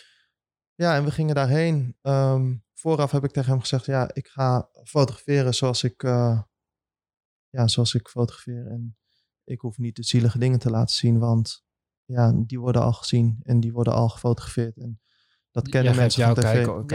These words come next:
Speaker 1: Ja,
Speaker 2: op
Speaker 1: ik
Speaker 2: die
Speaker 1: geef mijn,
Speaker 2: situatie.
Speaker 1: ik geef mijn, mijn kijk en mijn, eh, mijn visie erop. En
Speaker 2: Maar snap-, snapten de mensen dat, die daar waren dat ook? Want die, voor hun, ik kan me voorstellen dat die denken, "Hey, daar heb je weer een fotograaf die komt fotograferen hoe wij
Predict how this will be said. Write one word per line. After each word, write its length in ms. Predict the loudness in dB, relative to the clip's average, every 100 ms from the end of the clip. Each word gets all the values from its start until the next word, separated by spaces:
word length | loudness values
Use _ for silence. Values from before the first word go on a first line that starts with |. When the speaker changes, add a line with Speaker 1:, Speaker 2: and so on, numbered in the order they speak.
| 2
Speaker 1:
Ja, 80 |
Speaker 2:
op 60 | 2
Speaker 1:
ik 60 | 2
Speaker 2:
die 100 | 2
Speaker 1:
geef 100 | 2
mijn, 140 | 2
Speaker 2:
situatie. 260 | 2 2 0
Speaker 1:
ik 80 | -2
geef 180 | 0 0
mijn, 540 | 0 0 0 0 -2
mijn 220 | 0 -2
kijk 320 | 0 0 0 -2
en 100 | -4
mijn, 300 | 0 2 0
eh, 280 | -4 -10 -14 -18 _
mijn 220 | _ 0 2
visie 380 | 0 0 0
erop. 360 | 0 0 -4 -4 -14
En 340 | -10 -8 -10 -2
Speaker 2:
Maar 140 | 0
snap-, 240 | 0 -2
snapten 280 | 0 -2 0
de 60 | 0
mensen 280 | 0 0 0
dat, 320 | -2 -2 -4
die 100 | -2
daar 240 | 0 0
waren 340 | 2 2 0 0
dat 160 | -2
ook? 280 | 0 -2 -2
Want 180 | -2 2
die, 280 | 2 2 -2
voor 180 | -6 0
hun, 180 | 2 0
ik 140 | -4
kan 120 | -2 0
me 60 |
voorstellen 480 | 0 0 2 0 0
dat 100 | 0
die 120 | 0
denken, 280 | 2 0 2
"Hey, 100 | 2
daar 100 | 0
heb 100 | 0
je 260 | -2 -2 0
weer 160 | 2
een 60 | 2
fotograaf 540 | 2 0 0 0 0
die 100 | 0
komt 160 | 0 0
fotograferen 440 | 2 0 2 0 2
hoe 140 | 2
wij 380 | 2 2 0 -4